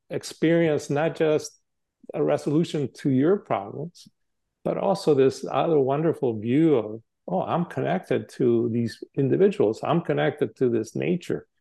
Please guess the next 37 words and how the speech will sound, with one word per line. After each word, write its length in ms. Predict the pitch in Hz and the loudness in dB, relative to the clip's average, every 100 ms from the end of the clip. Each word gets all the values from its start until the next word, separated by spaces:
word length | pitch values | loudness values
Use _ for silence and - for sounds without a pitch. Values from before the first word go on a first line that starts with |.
| - | -6
I'm 160 | 139 151 | -4 -2
connected 560 | 135 139 135 139 123 | -2 0 0 0 0
to 100 | 139 | 2
the 120 | 120 120 | 2 2
world." 440 | 120 180 135 - _ - - - - - | 0 -2 -4 -6 _ -20 -20 -20 -20 -10
Uh, 360 | 151 139 139 - - _ - | -4 -2 -2 -4 -12 _ 0
and 140 | 147 | 2
that's 140 | 185 | 4
something 240 | 202 190 175 | 2 4 4
that's 240 | 160 - | 4 2
not 180 | 170 156 | 2 4
really 220 | 151 139 | 4 4
talked 320 | - 151 147 | 2 -2 -2
about 420 | 151 160 156 160 - _ _ _ _ _ _ _ | -4 -2 0 -2 -8 _ _ _ _ _ _ _
sometimes, 640 | - 147 143 151 156 160 - - | -6 -6 -4 -4 -4 -6 -10 -4
right? 300 | 127 147 147 - - - | -2 -2 -4 -10 -20 -10
Uh, 260 | - 127 127 | -2 0 0
but 180 | 127 135 | 2 2
I 80 | 127 | 4
think 180 | 185 | 4
we 80 | 151 | 4
need 240 | 131 160 - | 4 0 2
to, 180 | 143 - _ _ _ | 2 0 _ _ _
we 120 | 131 | -2
need 180 | 135 135 | -2 0
to, 320 | 143 127 120 | 0 2 2
uh, 320 | 110 110 120 - - - | 0 0 -2 -6 -12 -10
um, 500 | 110 107 110 110 101 _ _ - - _ _ - | -6 -4 -4 -8 -12 _ _ -20 -20 _ _ -4
talk 220 | 127 127 | -2 0
about 240 | 151 160 175 | 0 2 2
it, 260 | 180 151 _ - | 2 0 _ -14
experience 720 | - - 139 151 165 160 - | -10 0 4 4 4 0 2
it, 200 | 165 170 - _ 240 | 2 0 -6 _ -12
and, 320 | 117 131 110 - _ | -6 -6 -8 -14 _
you 100 | 135 | -4
know, 340 | 113 52 65 - _ _ _ - | -4 -4 -10 -12 _ _ _ -10
uh, 180 | 127 | -10